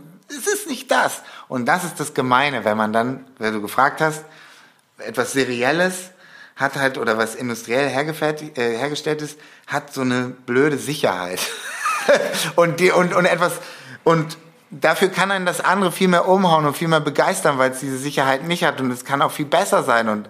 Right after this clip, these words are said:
aber eben auch schlechter. Und das ist, das ist so eine Unsicherheit, die geht mit dem, mit dem Handgemachten dann leider einher.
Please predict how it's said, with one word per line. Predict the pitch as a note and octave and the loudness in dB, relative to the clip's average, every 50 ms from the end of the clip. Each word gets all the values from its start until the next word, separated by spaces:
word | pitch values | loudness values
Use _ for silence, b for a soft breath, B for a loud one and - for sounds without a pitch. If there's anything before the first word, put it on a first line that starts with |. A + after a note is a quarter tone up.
| - - | -6 0
aber | B2 C3+ C#3 C#3+ | 2 2 2 2
eben | D3+ D3+ D#3 D#3+ D#3 | 0 -4 -4 -2 0
auch | D#3+ F3 F3 - - - _ _ _ - | 0 0 0 -4 -12 -20 _ _ _ -8
schlechter. | - - B3 A#3+ A#3+ B3 - D#3+ C3+ B2 | 0 0 2 2 0 -2 0 0 2 2
Und | A#2+ A#2+ B2 B2+ - | 0 -2 -4 -4 -2
das | C#3+ D3+ D3+ G3+ | -2 -2 -2 -4
ist, | F#3 - - | -10 -10 -4
das | D#3 D#3 D3+ - | -4 -4 -4 -4
ist | - D#3 C#3 C3+ - - | -10 -14 -12 -10 -6 -4
so | F3 | -2
eine | E3+ E3 | 0 0
Unsicherheit, | G#3 G#3+ G3+ G3 F3+ D#3 C#3 B2+ A#2+ A#2 A2 - | 2 2 2 2 0 0 2 2 2 0 -2 -4
die | C3 | -10
geht | B2+ A#2+ C#3+ D#3 D3+ D3+ | -6 -2 -2 -2 -2 -2
mit | D3 D3 C#3+ - | -6 -6 -2 0
dem, | C#3+ C#3 C#3 C3 B B B B B B B B B B B B | -2 0 -2 -4 B B B B B B B B B B B B
mit | B2+ C3+ C3+ C3 | -4 -4 -2 2
dem | C#3 C3 B2+ A#2+ B2 A#2+ B B B B B B B | 2 2 2 2 -2 -6 B B B B B B B
Handgemachten | - C3 D#3+ E3+ - - D#3 C#3+ C#3+ C#3+ C#3 - - C#3+ C#3 C3+ C3+ C3 C3 C3 - _ _ _ _ _ _ _ _ _ _ _ _ | 0 0 0 0 0 -2 0 2 2 2 0 -2 -8 -8 -6 -6 -6 -8 -8 -12 -18 _ _ _ _ _ _ _ _ _ _ _ _
dann | _ - B2+ B2 | _ -4 -2 0
leider | A#2+ A#2 A#2 A#2+ A#2+ A#2 B2+ | 2 2 2 2 2 0 0
einher. | A#2+ A#2 A2+ A2 A2 B2 B2 G#2+ F2+ D#2+ D#2+ | -2 -4 -4 -4 -4 -2 -2 -2 -2 -4 -8